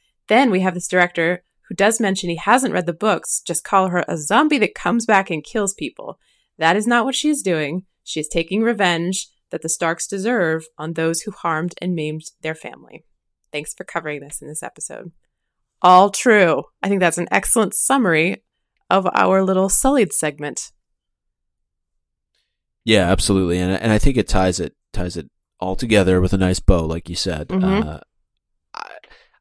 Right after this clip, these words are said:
Speaker 2: I, these are all valid points. I, I, I would think that, you know, after, after season three, uh, that it would all point to her <laughs> being in season four, but now with season four having passed, uh,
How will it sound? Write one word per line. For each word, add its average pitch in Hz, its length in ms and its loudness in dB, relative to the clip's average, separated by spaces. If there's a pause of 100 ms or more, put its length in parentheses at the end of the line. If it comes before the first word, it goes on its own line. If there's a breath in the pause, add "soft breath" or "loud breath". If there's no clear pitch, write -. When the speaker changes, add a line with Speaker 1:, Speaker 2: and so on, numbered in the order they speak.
Speaker 2:
I, - 40 -20 (360)
these 143 180 2
are 156 120 6
all 107 180 6
valid 95 320 2
points. 90 340 2
I, 71 100 0 (160)
I, 101 220 -2
I 117 140 0
would 120 120 0
think 139 340 -6
that, 95 340 0 (360)
you 110 180 -6
know, 95 120 -4
after, 107 840 0 (800)
after 104 240 -2
season 104 440 -2
three, 104 540 -4 (180)
uh, 82 360 -12 (300)
that 95 160 -2
it 95 60 0
would 95 140 0
all 90 180 2
point 98 300 0
to 92 80 -2
her 95 100 4
<laughs> - 20 0
being 92 240 2
in 101 80 2
season 92 360 0
four, 98 340 2
but 92 240 -4
now 92 440 -6 (560)
with - 120 -14
season 98 260 -4
four 113 300 4
having 101 300 2
passed, 92 600 0
uh, 87 480 -4